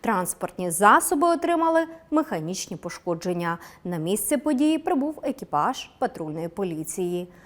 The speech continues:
На водія автомобіля Hyundai складено протокол. Шановні вінничани та гості міста, якщо ви стали свідками здійснення правопорушення на території нашої громади і змогли зафіксувати це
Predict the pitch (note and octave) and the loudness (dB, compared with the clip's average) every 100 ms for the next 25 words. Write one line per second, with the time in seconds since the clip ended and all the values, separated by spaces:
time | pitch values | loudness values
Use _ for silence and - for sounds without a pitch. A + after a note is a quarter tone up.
0 | - D4+ D#4+ E4+ D#4 C#4+ F3+ E3+ F#3+ F#3+ | -10 -2 2 4 4 6 6 4 -2 -4
1 | F#3 F3+ E3+ - F#3 F3+ B3 F#4 - - | -2 0 -2 -4 -4 2 2 2 -6 -10
2 | - F3+ F3+ B3+ B3 G3 - E3 D#3+ - | -2 0 2 0 -2 -4 -10 -10 -8 -4
3 | E3 E3+ - _ - - - - - G4+ | -4 -4 -14 _ -20 -18 -18 -10 2 4
4 | G4 F4 D4+ C4+ B3+ B3+ D4+ E4 E4+ D#4 | 6 4 4 4 2 0 2 4 4 4
5 | D4+ A#3 A3 A3 A#3+ - B3+ B3 B3+ B3 | 4 2 4 2 0 -2 0 2 2 2
6 | - A#3 A3 - - B3 A#3+ - G4+ F4 | 2 2 2 -6 -4 0 0 2 2 4
7 | C#4 B3+ F3+ - C4 D4+ F4+ F4 - C#4+ | 2 2 0 2 4 6 4 2 0 0
8 | D4+ - F#3+ F#3+ F3 - A#3 C4+ B3+ F#3+ | 0 0 -2 -2 -4 -2 0 0 0 -4
9 | D3+ - E3+ F3 A3 A3+ C#4 - A#3 G#3 | -4 -6 -6 -4 -2 0 0 -2 -2 0
10 | F#3 - - C#4+ D4 D4 C4+ C4 G#3+ G3+ | -2 -4 -8 -4 0 2 0 0 0 0
11 | G3 F#3 F#3 G3 D4 - E4+ D#4 C#4+ C4 | 0 -2 0 0 0 0 0 4 4 6
12 | A3 F3+ E3 D#3 - - - D4+ B3 A#3+ | 4 2 0 -6 -10 -14 0 2 2 2
13 | A3 G#3+ D#4+ C#4 A3 G3+ - F3 G3+ C#4 | 2 2 2 2 -2 -6 -8 -2 2 2
14 | A3 F3+ F#3+ | 0 -8 -6